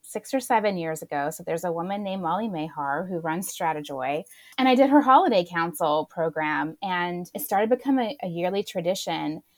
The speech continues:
And it was the first time I had ever thought about questions, who do I wanna be? Like, what's most important to me? And how do I wanna make that visible in my life? Those were not questions,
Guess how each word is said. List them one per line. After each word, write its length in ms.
And 160
it 160
was 160
the 100
first 420
time 300
I 80
had 240
ever 580
thought 280
about 240
questions, 580
who 140
do 80
I 80
wanna 240
be? 500
Like, 140
what's 420
most 260
important 500
to 100
me? 460
And 100
how 220
do 100
I 140
wanna 280
make 260
that 240
visible 460
in 100
my 160
life? 400
Those 240
were 200
not 260
questions, 880